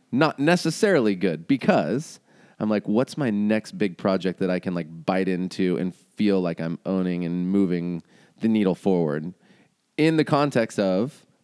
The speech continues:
going back to Kyra, a lot of things feel really interesting and important right now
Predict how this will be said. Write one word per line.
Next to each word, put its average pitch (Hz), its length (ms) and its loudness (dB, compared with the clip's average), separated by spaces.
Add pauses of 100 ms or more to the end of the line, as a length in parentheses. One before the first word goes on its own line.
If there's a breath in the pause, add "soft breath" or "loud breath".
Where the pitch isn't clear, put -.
(300)
going 98 200 2
back 90 160 -4
to 90 80 -8
Kyra, 98 440 0 (800 soft breath)
a 101 80 0
lot 95 220 2
of 113 80 -2
things 85 260 -6
feel 90 160 -2
really 85 260 -2
interesting 85 440 -10
and 82 80 -8
important 80 400 -6
right 76 180 -8
now 50 220 -14